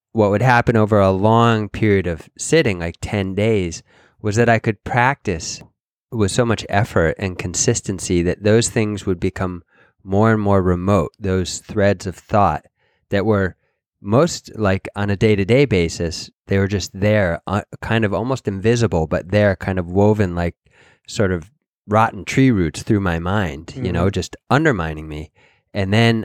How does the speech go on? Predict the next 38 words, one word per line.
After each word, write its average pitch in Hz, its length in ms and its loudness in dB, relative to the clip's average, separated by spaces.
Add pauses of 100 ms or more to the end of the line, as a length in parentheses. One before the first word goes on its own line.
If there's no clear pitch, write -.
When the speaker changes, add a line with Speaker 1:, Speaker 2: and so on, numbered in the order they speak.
Speaker 1:
on 101 220 2
a 95 40 2
retreat, 104 420 0
those 104 220 2
things 90 280 -6
kind 92 220 -8
of 82 120 -6
would 85 160 -12
come 101 160 -6
to 92 80 -4
the 82 80 -4
surface. 107 540 -2 (540)
And 104 140 -2
those 123 240 4
would 113 100 2
be 113 140 2
those 92 260 -4
challenges. 107 880 -4
Those 113 240 2
would 113 120 2
be 107 100 2
the 90 100 -2
boats 101 380 2
on 78 140 -4
the 80 80 -8
head. 78 480 -10
And 101 140 -6
that, 110 160 -2
Speaker 2:
Mm-hmm. 131 140 -10
Speaker 1:
that, 110 200 0 (300)
that 101 240 0
boat 127 200 4
on 113 120 2
my 101 120 0
head 117 240 2
only 123 300 0
really 113 300 4
got 101 340 0